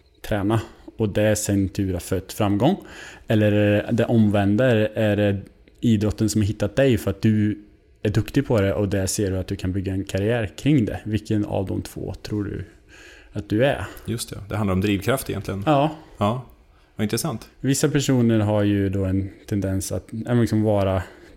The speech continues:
Speaker 1: talangfulla och se att det här kan jag bygga en karriär av. Men kanske möjligtvis inte tycker att det är det roligaste, men nästan någon tycker att det är så roligt som man blir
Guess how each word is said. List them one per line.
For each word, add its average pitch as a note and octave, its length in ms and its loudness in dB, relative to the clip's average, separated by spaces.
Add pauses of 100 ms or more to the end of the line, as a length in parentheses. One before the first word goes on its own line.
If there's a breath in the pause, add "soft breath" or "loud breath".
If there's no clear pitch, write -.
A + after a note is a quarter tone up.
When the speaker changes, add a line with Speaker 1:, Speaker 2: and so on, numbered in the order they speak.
(100)
Speaker 1:
talangfulla G#2 760 0
och G#2 140 0
se G2+ 120 -4
att F#2+ 120 -4
det G2+ 60 -4
här A2 140 2
kan G#2 160 -2
jag G2 100 -2
bygga G2 200 -2
en F#2+ 80 -2
karriär A2+ 340 2
av. - 180 -6 (840 loud breath)
Men G2+ 100 -10
kanske G2+ 200 -4
möjligtvis G#2+ 460 2
inte G#2 160 0
tycker G2+ 180 -2
att F#2+ 60 -4
det F#2+ 100 -4
är F#2 120 -8 (120)
det G#2 120 0
roligaste, G2+ 560 0
men G#2+ 80 0
nästan G#2 220 2
någon G#2 100 2
tycker G#2 160 0
att F2+ 60 0
det F#2+ 60 -2
är - 0 -
så G#2 140 0
roligt G2+ 380 0
som G2+ 120 -2
man F#2+ 140 0
blir F#2+ 200 -2